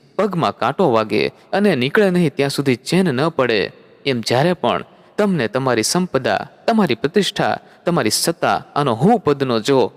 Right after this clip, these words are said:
કાંટો વાગે મગજમાં, એ જ્યાં સુધી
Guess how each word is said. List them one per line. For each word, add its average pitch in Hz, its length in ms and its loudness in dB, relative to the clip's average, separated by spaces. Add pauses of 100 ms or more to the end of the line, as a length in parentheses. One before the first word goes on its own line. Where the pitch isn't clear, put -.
કાંટો 139 340 0
વાગે 135 300 0
મગજમાં, 127 600 -2 (420)
એ 135 80 -2
જ્યાં 165 260 2
સુધી 131 420 0